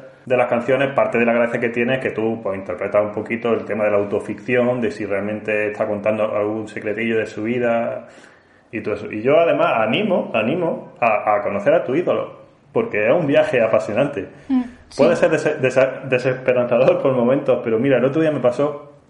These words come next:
Speaker 1: todos sabéis que mi escritor preferido es Miguel Delibes, y, y Miguel Delibes, como habéis mencionado al principio, Miguel Delibes era cazador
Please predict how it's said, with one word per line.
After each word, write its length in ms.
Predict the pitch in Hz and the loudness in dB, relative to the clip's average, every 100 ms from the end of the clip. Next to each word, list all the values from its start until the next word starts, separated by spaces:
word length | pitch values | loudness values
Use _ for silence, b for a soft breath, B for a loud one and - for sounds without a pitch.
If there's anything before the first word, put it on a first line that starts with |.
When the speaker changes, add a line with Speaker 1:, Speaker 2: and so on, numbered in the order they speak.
| - | -8
Speaker 1:
todos 140 | 135 - | -2 2
sabéis 180 | 131 131 | 2 2
que 60 | |
mi 60 | 117 | -2
escritor 300 | 113 113 120 | -2 -2 -2
preferido 400 | 120 123 120 113 | -2 -2 0 2
es 80 | 110 | 0
Miguel 220 | 113 113 | 0 2
Delibes, 300 | 117 120 - - - B B B B B B - | 2 0 -2 -10 -20 B B B B B B -6
y, 720 | 135 120 113 113 110 107 104 110 113 - - | 0 2 2 0 -2 -4 -4 -8 -12 -16 -6
y 160 | 120 | -2
Miguel 220 | 113 110 | 0 2
Delibes, 360 | 117 123 143 151 | 2 2 2 0
como 400 | 120 113 110 107 | -2 -6 -6 -4
habéis 180 | 104 117 | -2 2
mencionado 380 | 120 117 120 117 | 2 0 0 0
al 40 | |
principio, 800 | 117 117 123 135 139 151 - 110 107 | -2 -4 -4 0 0 0 -6 -10 -10
Miguel 540 | 101 113 117 107 107 | -8 -8 -6 -4 0
Delibes 260 | 104 113 143 | 0 2 2
era 120 | 110 | 2
cazador 400 | 104 107 135 | 0 0 0